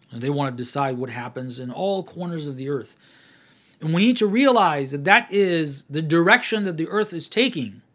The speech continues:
And so we are all one people, and we need to all collectively come to an understanding. Otherwise, if we can't see eye to eye in this regard,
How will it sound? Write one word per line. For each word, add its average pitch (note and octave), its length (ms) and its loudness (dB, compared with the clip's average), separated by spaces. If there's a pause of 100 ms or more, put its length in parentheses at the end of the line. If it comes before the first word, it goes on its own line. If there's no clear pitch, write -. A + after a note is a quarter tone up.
(920)
And E3 140 2
so F#3 240 0
we A3+ 240 2
are A#3 180 4
all A3+ 580 4
one A3 600 4 (1200)
people, G#3 640 2 (1600)
and F#3 180 2
we C4+ 220 4
need B3+ 220 2
to G#3+ 80 0
all A#3 300 2
collectively G3 1080 0
come G#3+ 260 -4
to G3+ 160 -4
an F#3+ 100 -6
understanding. F3+ 720 0
Otherwise, F#3+ 640 2 (560)
if D#3+ 160 -4
we G#3+ 100 -2
can't A#3+ 340 2
see G#3+ 320 -2
eye G#3 180 4
to F#3+ 160 -4
eye G#3 200 4
in F#3+ 160 0
this F#3 220 -4
regard, F#3 540 4